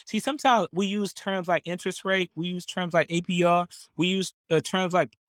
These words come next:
principal balance, and we probably expect everybody to comprehend. They may not understand. So let's say that I finance fifteen thousand dollars for this car. That means two years later, they said I still owe fifteen thousand.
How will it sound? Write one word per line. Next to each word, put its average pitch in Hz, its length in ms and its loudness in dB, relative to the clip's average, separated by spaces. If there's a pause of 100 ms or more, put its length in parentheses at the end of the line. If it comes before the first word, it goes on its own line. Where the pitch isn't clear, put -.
principal 175 360 0
balance, 175 480 4
and 170 100 -6
we 180 80 -6
probably 185 260 2
expect 170 520 0 (340)
everybody 156 400 2
to 131 440 -2
comprehend. 165 680 -2 (240)
They 156 120 4
may 180 180 2
not 170 300 2
understand. 180 480 0
So 170 100 2
let's 190 320 2
say 165 500 2 (600)
that 175 120 2
I 175 160 4
finance 196 840 -2 (360)
fifteen 208 400 0
thousand 175 360 0
dollars 165 300 2
for 151 100 -4
this 143 140 -2
car. 120 280 -4 (460)
That 226 140 4
means 240 220 -2
two 240 140 0
years 220 240 2
later, 202 240 2
they 175 140 0
said 175 200 0
I 156 80 2
still 165 240 0
owe 147 120 2
fifteen 135 360 -4
thousand. 113 280 -2